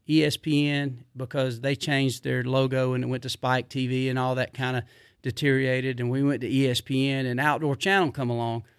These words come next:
And I'd always had this concept, and it goes back to those same singers and all those chestnuts, and remember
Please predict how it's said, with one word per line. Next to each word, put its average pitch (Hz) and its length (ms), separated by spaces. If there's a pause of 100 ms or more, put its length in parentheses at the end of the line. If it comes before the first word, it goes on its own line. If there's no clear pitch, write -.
(400)
And 151 120
I'd 147 140
always 220 300
had 180 160
this 147 140
concept, 196 640
and 143 120
it 135 40
goes 165 320
back 147 320
to 226 180
those 147 240
same 143 240
singers 147 500
and 127 120
all 139 160
those 127 320
chestnuts, 147 680
and 120 120
remember 135 320